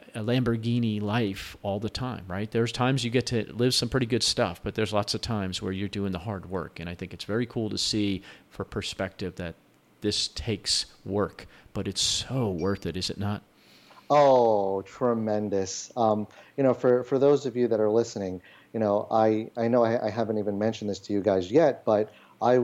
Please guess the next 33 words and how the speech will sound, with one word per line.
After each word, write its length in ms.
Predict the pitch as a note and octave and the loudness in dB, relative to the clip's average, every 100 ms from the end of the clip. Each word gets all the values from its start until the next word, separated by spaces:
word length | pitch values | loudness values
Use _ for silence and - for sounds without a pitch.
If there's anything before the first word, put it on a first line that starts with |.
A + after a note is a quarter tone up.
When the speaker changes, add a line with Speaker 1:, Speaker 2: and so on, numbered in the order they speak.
| A#2+ | 2
Speaker 2:
I 80 | B2 | 2
really 340 | A#2+ D3 C#3+ | 4 4 4
did 300 | A2+ A#2+ A#2+ | 2 0 0
leave 420 | A2 A2+ A2 G2 F#2+ - | 0 2 2 -2 -6 -4
real 200 | A2+ A#2 | 2 4
estate 360 | A2 A2+ G#2 - | 2 0 -4 -4
behind. 500 | G2 G#2+ F#2+ F2+ F2 - _ | -4 -2 -2 -4 -8 -14 _
I 100 | A2+ | 2
am 200 | A2+ A2 | 2 2
no 160 | A#2 C3 | 2 2
longer 440 | B2 A2+ A#2 A2+ | 2 0 2 0
in 100 | G#2+ | 0
New 80 | G#2 | 0
York. 320 | G2+ G#2 G2 - | 4 4 4 0
I 100 | G#2 | 0
live 240 | G#2+ A#2+ | 2 2
in 140 | B2 G#2 | 0 0
Boca 280 | A2 G#2+ G#2+ | 0 2 2
Raton, 400 | G#2 - G#2 G2+ | 0 0 -4 -2
Florida 420 | G#2+ G#2 G#2 G2+ | 2 4 6 4
right 280 | F#2 G#2 A2 | 2 0 0
now, 380 | G#2+ G2+ F#2 - - - | 0 2 -2 -6 -20 -4
you 140 | A2+ A2+ | 2 4
know, 120 | G#2+ | 4
where 160 | G#2+ G#2+ | 4 6
I 60 | |
run 260 | G#2+ A2+ A#2 | 6 4 2
my 100 | A2+ | 0
business 420 | G2+ G#2+ G#2 G2 | 0 0 -2 -4
now 180 | A2+ G#2+ | -2 0
with 220 | G2 A#2 | 2 2
my 160 | A2+ A2+ | 4 4
wife, 440 | G#2 G#2+ G#2+ - | 4 4 2 -4